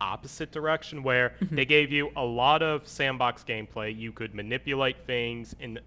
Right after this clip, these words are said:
Speaker 1: various ways with the tools they gave you.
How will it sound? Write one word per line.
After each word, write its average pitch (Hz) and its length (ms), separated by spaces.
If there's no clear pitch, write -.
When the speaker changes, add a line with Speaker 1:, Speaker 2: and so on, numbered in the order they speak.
Speaker 1:
various 120 420
ways 113 480
with - 100
the 107 60
tools 113 300
they 143 100
gave 110 340
you. 123 280